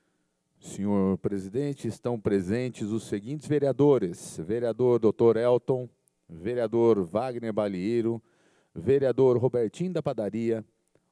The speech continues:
vereador Lino Bispo, vereador professor Calazans Camargo, vereador Marcão da Academia,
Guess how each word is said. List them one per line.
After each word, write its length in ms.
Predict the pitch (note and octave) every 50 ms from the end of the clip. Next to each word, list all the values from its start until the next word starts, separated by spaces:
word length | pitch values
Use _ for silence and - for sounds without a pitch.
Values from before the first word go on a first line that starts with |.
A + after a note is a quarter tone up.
| _ _
vereador 580 | - D#2+ F2+ B2+ C3+ C3+ B2 A2+ B2 B2+ B2 A#2+
Lino 300 | A2+ A#2+ D#3 F3+ E3 D3+
Bispo, 540 | - B2 C3 B2+ - - - - E2 - - _ _ _ _ _ _ _ _
vereador 640 | - - E2+ G#2+ B2+ C3 B2 A2 A2+ C3 C#3+ C3+ B2
professor 640 | - C3 A#2+ - B2+ G#2+ - - C3+ C3 C3 B2+ -
Calazans 540 | B2+ A2 A2+ G#3+ F#3+ - B2+ C3 B2 -
Camargo, 580 | - A#2 G#2+ A2 A#2 A#2+ A2+ G#2+ F#2+ F2+ D#2+ - _ _ _ _ _ _ _ _ -
vereador 680 | E2 E2 F#2+ B2+ C3+ C3 B2+ A#2+ B2 C3 C3 B2+ B2+
Marcão 480 | A#2+ A#2 A2+ G2+ F#2 - - C#3+ D3 C#3+
da 80 | C3 C3
Academia, 720 | A#2+ - B2+ B2 B2+ B2 B2+ C3 C3+ B2 A2 F#2 F2